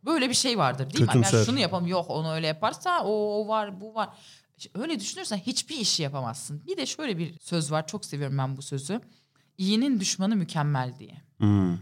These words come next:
Speaker 1: Tamam, bu çok güzel bir söz gerçekten. Ee, yani dolayısıyla ıncık, cıncık, orasında o, burasında bu, o zaman hiçbir şey yapamazsın. Okey, olsun yani vasat olsun belki başlangıçta, tamam mı?
Speaker 2: Hı hı.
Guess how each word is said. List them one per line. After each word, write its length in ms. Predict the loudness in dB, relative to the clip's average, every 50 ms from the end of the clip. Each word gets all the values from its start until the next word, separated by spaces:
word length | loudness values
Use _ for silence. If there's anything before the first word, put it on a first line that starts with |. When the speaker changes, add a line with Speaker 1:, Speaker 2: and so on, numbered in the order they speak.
| -6 -10 -6
Speaker 1:
Tamam, 320 | -2 0 2 2 2 2 0
bu 80 | -2
çok 260 | -2 -2 -2 -4 -4 -4
güzel 280 | -2 0 0 0 0
bir 60 | -2
söz 280 | -4 -6 -6 -8 -6 -6
gerçekten. 560 | -4 -6 -6 -6 -8 -12 -12 _ -16 -16 -16 -16 _ _ _ _ _ _ _ _ _ _
Ee, 80 | -2 0
yani 520 | 2 2 2 2 2 2 2 2 2 0
dolayısıyla 600 | 0 0 0 0 0 0 0 0 0 0 0 0 -2 -6 -18 -20 -20 -20 _ _ _ _ _ -6
ıncık, 560 | -2 0 0 0 0 0 -2 -4 -6 -8 -4 -2
cıncık, 520 | 0 0 2 2 2 0 0 -2 -4 -4
orasında 600 | -2 -2 0 0 0 -2 -2 -2 0 0 2 2
o, 200 | 4 2 2 0
burasında 380 | 0 0 -2 -2 -2 -4 -8 -10
bu, 40 | -8
o 20 |
zaman 180 | -6 -6 -8 -8
hiçbir 280 | -8 -12 -12 -10 -6 -4
şey 160 | -2 0 0
yapamazsın. 580 | 0 0 0 0 0 0 -2 -4 -8 -14 -16 -18 _ _ _ _ _ _ _ _
Okey, 200 | -10 -4 -2 -2 0
olsun 360 | 0 0 0 -2 -2 -4 -4
yani 240 | -2 -2 -2 -2 -2
vasat 300 | -2 -2 0 -2 -2 0
olsun 320 | -2 -4 -4 -4 -4 -4 -4
belki 400 | -4 -4 -6 -6 -8 -10 -10 -10 -10 -10
başlangıçta, 720 | -8 -8 -6 -4 -2 -2 -2 -4 -4 -6 -8 -8 -8 -10 -12 _ _
tamam 260 | -10 -6 -2 0 2
mı? 80 | 4 4
Speaker 2:
Hı 380 | 6 6 4 4 4 4 4
hı. 40 | 2